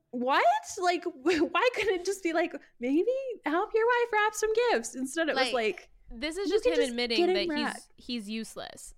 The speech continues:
Speaker 2: That he's like, "Yeah, I couldn't do any of this stuff, but I could do
Speaker 1: Yeah.
Speaker 2: it.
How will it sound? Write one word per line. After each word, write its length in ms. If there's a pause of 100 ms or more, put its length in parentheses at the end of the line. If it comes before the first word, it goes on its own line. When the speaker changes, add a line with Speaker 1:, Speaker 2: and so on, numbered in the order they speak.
Speaker 2:
That 100
he's 140
like, 140
"Yeah, 220
I 180
couldn't 320
do 120
any 240
of 140
this 180
stuff, 380 (160)
but 280 (840)
I 140
could 200
do 160
Speaker 1:
Yeah. 420
Speaker 2:
it. 60